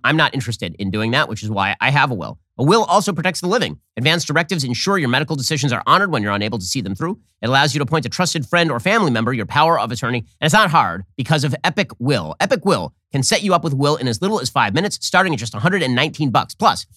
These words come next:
you get a ten percent discount on Epic Will's complete will package when you use code Shapiro. This is a really, really important document,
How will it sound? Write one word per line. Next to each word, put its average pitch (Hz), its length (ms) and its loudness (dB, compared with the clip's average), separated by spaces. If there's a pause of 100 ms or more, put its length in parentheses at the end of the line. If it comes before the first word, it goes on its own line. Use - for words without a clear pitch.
(120)
you - 60 -12
get 131 80 0
a 127 40 -4
ten 220 200 2
percent 139 300 0
discount 143 360 -2
on 110 160 -4
Epic 196 260 0
Will's 123 380 0
complete 135 300 -2
will 156 220 2
package 143 400 -2 (220)
when 156 240 4
you 170 120 2
use 113 340 0 (100)
code 139 300 -2
Shapiro. 131 260 -4
This 113 60 -4
is 139 60 -4
a 139 60 -2
really, 123 440 0
really 131 260 2
important 104 320 -4
document, 107 360 -4